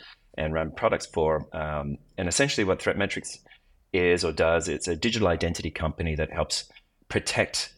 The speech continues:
again, uh, large websites and, and organizations against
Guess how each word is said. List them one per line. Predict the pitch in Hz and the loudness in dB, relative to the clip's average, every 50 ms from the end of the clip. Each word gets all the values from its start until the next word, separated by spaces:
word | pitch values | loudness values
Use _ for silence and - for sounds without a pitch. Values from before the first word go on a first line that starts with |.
| _ _ _ | _ _ _
again, | - 90 85 87 87 87 85 82 82 82 76 - - | -2 0 2 4 4 4 4 4 2 0 -4 -6 -4
uh, | - 87 80 78 78 | -2 0 0 0 2
large | 82 95 95 92 80 87 | 4 4 4 4 2 2
websites | 87 82 78 - - - 80 78 76 73 - - - - - - _ - | 2 0 2 2 2 4 4 4 4 2 0 0 -2 -2 -4 -6 _ -4
and, | 85 80 76 76 76 73 71 - - | -2 0 0 0 -2 -2 -4 -4 -4
and | 82 78 76 78 | -2 0 2 2
organizations | 80 76 82 78 76 76 78 73 73 73 - 80 78 | 2 2 2 0 0 0 0 0 0 -2 -2 -2 -4
against | 76 71 69 67 67 - - | -4 -2 -2 -4 -4 -4 -8